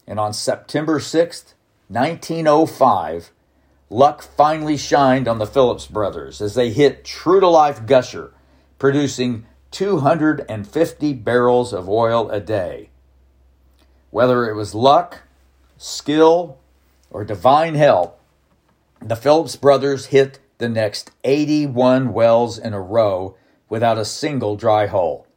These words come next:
Frank Phillips was a very rich man, and he established roots in the very town that he sensed two years earlier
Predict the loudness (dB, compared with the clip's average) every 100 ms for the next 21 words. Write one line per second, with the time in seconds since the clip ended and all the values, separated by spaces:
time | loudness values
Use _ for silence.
0 | _ _ _ _ _ _ _ _ _ _
1 | _ 0 2 0 0 2 2 0 -6 -4
2 | 0 -2 0 2 4 4 2 0 0 -4
3 | -4 -6 -12 -20 _ _ _ _ _ _
4 | _ -14 -4 0 0 2 2 2 0 -6
5 | -2 0 0 -4 -4 0 2 2 2 0
6 | 2 2 2 -2 -4 -6 -4 0 0 0
7 | -6 -2 0 2 2 2 2 4 4 0
8 | -4 -8